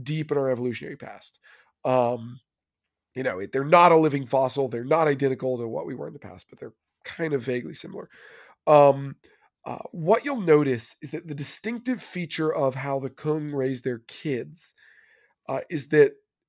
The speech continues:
it's really close personal contact. Like, the parents basically never put the children down. Like, they're just carried all the time. But secondly, um, other people watch their kids a lot. Like,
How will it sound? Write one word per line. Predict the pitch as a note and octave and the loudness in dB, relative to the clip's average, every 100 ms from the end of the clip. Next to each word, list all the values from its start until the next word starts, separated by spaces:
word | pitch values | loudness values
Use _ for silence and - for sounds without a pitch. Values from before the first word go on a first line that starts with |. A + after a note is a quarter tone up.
| _ | _
it's | - - | -18 -16
really | E3+ D3+ E3+ G#3+ A3 | -10 -4 0 2 0
close | G3+ - E3+ E3 | -2 0 0 0
personal | - D3 C3+ D#3 | -4 -8 -4 -6
contact. | - A#2 B2 A2+ A#2 | -6 -10 -10 -12 -12
Like, | - - | -12 -10
the | D3 | -12
parents | - D#3 F3 D3 | -6 -2 -2 -2
basically | - C#3+ B2+ C#3 | -4 -4 -4 -8
never | B2+ B2+ B2 A#2+ | -6 -4 -4 -8
put | - B2 | -10 -14
the | - | -14
children | - - - A#2 | -12 -12 -14 -16
down. | F#2+ F#2+ | -16 -14
Like, | D3+ | -10
they're | D3 | -8
just | C#3 C3 | -8 -8
carried | - C#3+ C#3 | -4 -2 -2
all | B2+ | -4
the | C3 | -8
time. | - C3 F3 - - - - | -12 -12 -14 -18 -20 -18 -14
But | - | -10
secondly, | - B3 C4+ A#3 D3 A#2+ A#2 _ _ - _ _ _ _ _ _ _ _ _ | 0 2 2 0 -2 -4 -6 _ _ -20 _ _ _ _ _ _ _ _ _
um, | C#3+ C#3 F3 - _ _ _ _ - | 2 2 0 -8 _ _ _ _ 2
other | F3+ F3 | 4 4
people | E3+ E3 D#3 D3 | 0 -4 -2 -2
watch | C#3+ D3 - | -4 -6 -8
their | C3+ | -8
kids | - C#3+ - - | -2 -2 -2 -8
a | |
lot. | B2 B2 C#3 - _ _ _ _ _ _ _ _ _ _ | -8 -8 -10 -14 _ _ _ _ _ _ _ _ _ _
Like, | C#3 D3 C#3 | 2 2 2